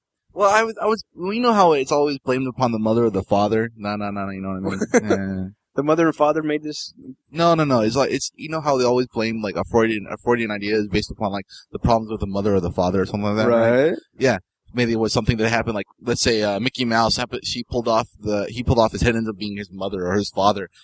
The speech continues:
Speaker 1: and she goes like, "Oh my
Speaker 2: <laughs>
Speaker 1: God, I can't believe it anymore."
Speaker 2: Okay.
Speaker 1: Like, I'm torn, and I'm like,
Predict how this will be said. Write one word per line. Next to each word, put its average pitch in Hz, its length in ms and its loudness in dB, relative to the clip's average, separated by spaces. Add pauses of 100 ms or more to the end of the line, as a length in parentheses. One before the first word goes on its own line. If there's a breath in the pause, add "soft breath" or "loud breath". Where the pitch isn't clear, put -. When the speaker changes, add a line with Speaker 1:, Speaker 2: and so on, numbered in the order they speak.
Speaker 1:
and 113 120 -6
she 120 100 -2
goes 113 140 -4
like, - 120 -2
"Oh 480 200 -2
my 494 240 0
Speaker 2:
<laughs> - 0 -
Speaker 1:
God, 381 320 2
I 415 60 2
can't 403 220 -2
believe 359 280 0
it 349 60 2
anymore." 302 420 0 (240)
Speaker 2:
Okay. 139 460 2
Speaker 1:
Like, 160 60 -10 (120)
I'm 226 140 -2 (100)
torn, 254 380 0
and 208 180 -2
I'm 214 120 2
like, 202 220 2